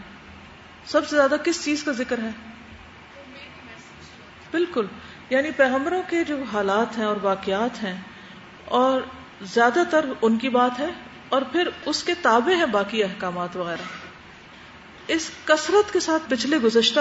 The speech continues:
قوموں کے واقعات آتے ہیں اور ان کا انجام آتا ہے، بہت زیادہ اس کا ذکر ہے۔ تو میں یہ سوچ رہی تھی کہ بار بار ان کا ذکر اور بار بار ان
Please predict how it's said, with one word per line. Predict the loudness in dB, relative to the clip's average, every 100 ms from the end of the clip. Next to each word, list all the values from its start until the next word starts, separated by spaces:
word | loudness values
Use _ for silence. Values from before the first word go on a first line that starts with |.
| 2
قوموں | 0 0 0
کے | 0
واقعات | 0 0 0 0 2
آتے | 0 -2
ہیں | -6 -8 -4
اور | 4 6
ان | 6
کا | 4 2
انجام | 2 2 2 0
آتا | -4 -6
ہے، | -12 -14 -20 -20 -20 -20 -10 0
بہت | 4 6
زیادہ | 6 4
اس | 2
کا | 2
ذکر | 0 0 -4
ہے۔ | -6 -14 -18 -16 -18 -14 -6
تو | 0
میں | 2
یہ | 4
سوچ | 2 2
رہی | 0
تھی | 0 -2
کہ | -2
بار | 0 0 2
بار | 2
ان | 2 0
کا | 0
ذکر | 0 0 0
اور | 0
بار | 2
بار | 2 4 4
ان | 2